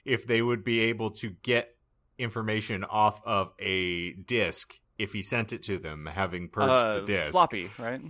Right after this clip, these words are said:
Speaker 1: Yes. So he said, "If I send you, like, a, you know, a flop or, um, like, a zip drive,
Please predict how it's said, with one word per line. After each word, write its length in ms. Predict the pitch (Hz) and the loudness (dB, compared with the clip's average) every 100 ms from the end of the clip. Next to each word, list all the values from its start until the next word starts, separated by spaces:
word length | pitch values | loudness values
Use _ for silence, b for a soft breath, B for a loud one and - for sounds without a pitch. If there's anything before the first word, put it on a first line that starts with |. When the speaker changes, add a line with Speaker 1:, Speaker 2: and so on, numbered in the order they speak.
| 143 | 2
Speaker 1:
Yes. 400 | 139 92 - - _ _ _ | 6 6 2 -8 _ _ _
So 120 | - 117 | -4 -2
he 60 | |
said, 180 | 104 113 | 2 0
"If 100 | 104 | 2
I 100 | 135 | 2
send 220 | 131 147 | 2 0
you, 120 | 139 131 | 0 2
like, 180 | 117 | 2
a, 360 | 135 110 110 104 123 | 4 4 4 0 -4
you 140 | 104 | -2
know, 160 | 90 92 | 0 0
a 160 | 92 | -2
flop 300 | 87 127 117 | -2 2 2
or, 300 | 131 113 104 | 4 4 6
um, 420 | 95 90 85 82 80 _ _ _ _ _ _ _ _ _ _ - | 4 2 -2 -8 -12 _ _ _ _ _ _ _ _ _ _ -6
like, 180 | 123 98 | -2 0
a 40 | |
zip 280 | 98 110 113 | 0 0 -2
drive, 540 | 101 85 69 58 67 | -2 -2 -2 -6 -12